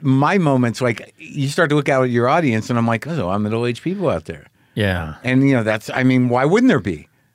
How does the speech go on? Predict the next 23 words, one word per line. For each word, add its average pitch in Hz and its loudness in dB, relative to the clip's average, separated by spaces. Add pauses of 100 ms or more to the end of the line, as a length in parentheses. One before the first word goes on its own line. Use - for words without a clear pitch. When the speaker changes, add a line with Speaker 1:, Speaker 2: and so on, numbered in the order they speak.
(200)
Speaker 1:
That's 143 -4
who 151 4
I 156 2
am. 175 2 (220)
Speaker 2:
I've 135 -2
Speaker 1:
What 160 4
Speaker 2:
been 180 4
Speaker 1:
am - 4
I 147 2
Speaker 2:
getting, 135 2
Speaker 1:
expecting? - -2
Speaker 2:
yeah, 117 2
I've 139 0
been 175 0
getting 139 2
a - 2
lot 107 0
of 87 -4
families 98 -4
at 82 -10
my 73 -12
shows - -12
lately 98 -4